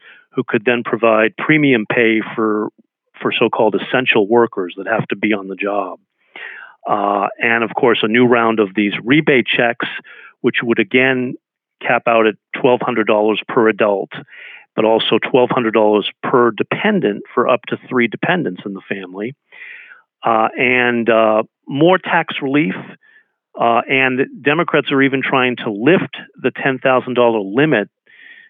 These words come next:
on deductions for state and local taxes, and they're gonna face a fight from, on that from Republicans. And another partisan sticking point in here, I think, is election security.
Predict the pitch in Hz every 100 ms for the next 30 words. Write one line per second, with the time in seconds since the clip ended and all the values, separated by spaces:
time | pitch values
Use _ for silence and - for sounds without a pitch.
0 | _ _ - 120 113 107 92 131 147 -
1 | 117 95 92 104 101 120 110 107 131 139
2 | 113 - 92 82 - 80 - 104 110 110
3 | 98 117 104 104 - 110 107 - 101 104
4 | 113 98 113 120 - - 104 101 120 104
5 | 101 107 104 - - - - - 113 135
6 | 139 131 131 120 117 107 - 123 117 -
7 | 120 110 101 107 104 98 113 101 98 92
8 | - 110 131 - - 113 120 - 120 120
9 | 113